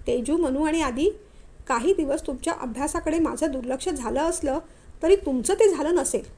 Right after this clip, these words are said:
अशी माझी अपेक्षा आहे." अभ्यासाचा विषय काढताच मनूला एकदम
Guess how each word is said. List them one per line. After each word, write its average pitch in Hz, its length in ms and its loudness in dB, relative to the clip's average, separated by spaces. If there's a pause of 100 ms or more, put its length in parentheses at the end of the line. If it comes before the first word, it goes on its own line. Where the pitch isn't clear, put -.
(160)
अशी 262 220 -2
माझी 370 240 2
अपेक्षा 262 420 0
आहे." 226 180 -2 (640)
अभ्यासाचा 370 540 2
विषय 302 280 2
काढताच 302 420 -2
मनूला 320 400 4 (140)
एकदम 349 360 2